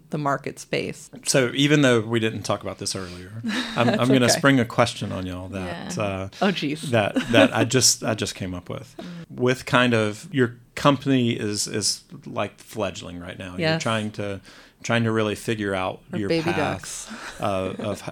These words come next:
Speaker 2: of how you're going. How much do you see you looking at chemicals from an outsider's perspective for, like, you,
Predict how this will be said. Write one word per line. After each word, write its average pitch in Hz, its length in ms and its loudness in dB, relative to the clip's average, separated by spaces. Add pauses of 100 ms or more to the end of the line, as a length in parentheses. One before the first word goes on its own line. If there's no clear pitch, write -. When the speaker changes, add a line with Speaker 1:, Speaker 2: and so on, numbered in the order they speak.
(120)
Speaker 2:
of 107 160 -4
how 104 160 0
you're 95 160 -2
going. 101 460 -6 (520)
How - 240 0
much 190 380 2
do 135 100 -2
you 123 260 2
see 107 840 0 (440)
you 117 920 2 (180)
looking 123 540 2
at 107 380 0
chemicals 120 640 0
from 98 520 -2 (460)
an 110 160 -4
outsider's 117 800 0
perspective 107 1000 -6 (540)
for, 113 240 0
like, 101 320 0
you, - 120 -8